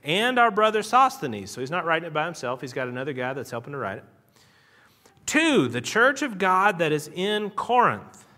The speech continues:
to those sanctified in Christ Jesus, called to be saints together with all those who in every place call upon the name of our Lord Jesus Christ, both their Lord and ours.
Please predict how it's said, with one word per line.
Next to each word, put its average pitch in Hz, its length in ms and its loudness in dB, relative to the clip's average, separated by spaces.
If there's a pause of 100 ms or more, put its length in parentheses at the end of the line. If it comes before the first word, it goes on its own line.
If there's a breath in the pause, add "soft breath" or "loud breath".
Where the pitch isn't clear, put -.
(1000 soft breath)
to 180 100 2
those 220 380 4 (220 loud breath)
sanctified 262 960 2
in 214 120 -2
Christ 214 400 0
Jesus, 165 440 -4
called 277 480 6
to 277 80 -6
be 247 140 -4
saints 240 380 -2
together 208 480 0
with 110 140 -4
all 220 280 6
those 233 260 2
who 185 120 -2
in 185 80 0
every 240 260 0
place 220 360 0
call 208 300 -2
upon 226 280 -2
the 220 100 -4
name 202 340 0
of 117 100 -6
our 110 140 -2
Lord 151 400 -4
Jesus 143 360 -10
Christ, 95 460 -18
both 104 200 -12
their 220 200 2
Lord 277 440 2 (380 loud breath)
and 151 280 -6
ours. 90 640 -4